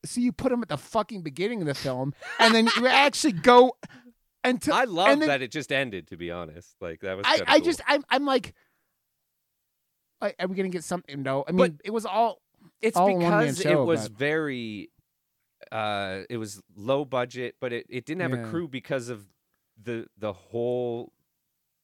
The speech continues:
Speaker 2: reason
Speaker 1: Yeah.
Speaker 2: what we were talking about. It, it, it just, it's very random shots of a house in different
Speaker 1: Yeah.
Speaker 2: angles. We poked fun at it,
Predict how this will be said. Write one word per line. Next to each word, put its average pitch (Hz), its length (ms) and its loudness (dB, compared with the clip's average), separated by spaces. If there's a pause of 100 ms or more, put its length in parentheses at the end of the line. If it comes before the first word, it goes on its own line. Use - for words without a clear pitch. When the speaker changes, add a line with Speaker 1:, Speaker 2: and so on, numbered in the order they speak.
Speaker 2:
reason 120 400 -6
Speaker 1:
Yeah. 110 240 -10 (100)
Speaker 2:
what 95 360 -6
we 117 120 -6
were 101 80 -6
talking 110 400 -8
about. 92 380 -8 (380)
It, 120 220 -6
it, 113 200 -10 (680)
it 107 120 -12
just, - 320 -8
it's 98 180 -16
very 113 300 -4
random 101 520 -4
shots 98 520 -6 (100)
of 98 140 -10
a 95 100 -4
house 90 520 -8 (300)
in 104 160 -12
different 113 340 -6
Speaker 1:
Yeah. 98 60 -4
Speaker 2:
angles. 98 420 -8 (320)
We 107 220 -6
poked 131 320 -6
fun 117 280 -4
at 110 160 -4
it, 110 260 -4